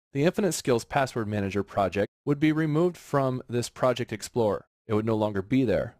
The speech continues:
but it would still exist on the drive. However, we want to go ahead and just clear everything out. So let's delete the project contents on disk. And remember, make sure that at this point you have backed up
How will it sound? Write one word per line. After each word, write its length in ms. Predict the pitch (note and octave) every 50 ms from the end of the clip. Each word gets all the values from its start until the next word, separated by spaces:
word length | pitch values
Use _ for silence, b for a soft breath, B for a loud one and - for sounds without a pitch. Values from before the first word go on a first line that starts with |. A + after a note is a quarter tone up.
| _
but 100 | - C3+
it 80 | D#3 D#3
would 100 | D3+ D3
still 280 | - - - G#3 G#3+
exist 440 | G3 C#3 G#2+ A2+ A#2 A#2 A#2+ - - -
on 160 | - A2 A2+ A2
the 80 | A2
drive. 320 | G2+ A2 A2+ G#2+ E2+ - - _ _ _ _ _
However, 320 | - C3+ C3 B2 C3 B2+
we 160 | B2 C#3 D#3+
want 220 | G3 F3+ E3+ C#3+ -
to 80 | -
go 140 | C#3 D3+ C#3
ahead 180 | C3 C3+ C#3 C3
and 140 | A#2+ A2+ G#2+
just 180 | A2 - -
clear 260 | - - C3+ B2 A#2+
everything 380 | B2 B2+ C#3 D3+ - - D3 C#3
out. 200 | B2 A#2 A#2 - _ _ _
So 120 | - - A2
let's 240 | A2+ C3 C#3+ -
delete 280 | - - A#2+ C3 C3+ C3
the 60 | C3+
project 440 | B2+ - - C3 B2+ A#2+ B2 A#2+ -
contents 420 | - - B2 A#2 - B2 A#2 G#2+
on 160 | - A2+ A2 A2+
disk. 240 | G#2+ - - -
And 100 | - A2
remember, 440 | B2 C3+ C3 C3 C#3+ D3 D3+ D#3 D3+
make 220 | C#3+ C#3 D3 E3 -
sure 300 | - - - E3 D#3+ D#3+
that 140 | C3+ -
at 160 | - A#2+ - -
this 180 | D3 D3+ -
point 320 | - - - D#3+ D3+ C#3+ -
you 120 | A#2+ A#2+
have 260 | A2+ A2+ G#2+ A2 G#2+
backed 300 | - B2 C3 D3 - -
up 160 | C3+ C3 C3+